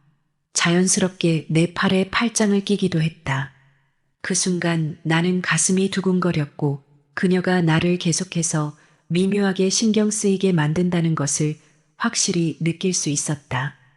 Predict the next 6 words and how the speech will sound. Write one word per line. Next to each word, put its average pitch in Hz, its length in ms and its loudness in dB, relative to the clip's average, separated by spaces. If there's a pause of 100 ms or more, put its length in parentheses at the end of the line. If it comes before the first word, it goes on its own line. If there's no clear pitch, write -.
(480)
"부장님은 185 800 0
참 196 440 0
가정적이고 180 880 0 (120)
착실한 - 460 0
것 190 140 0
같아요." 147 600 -2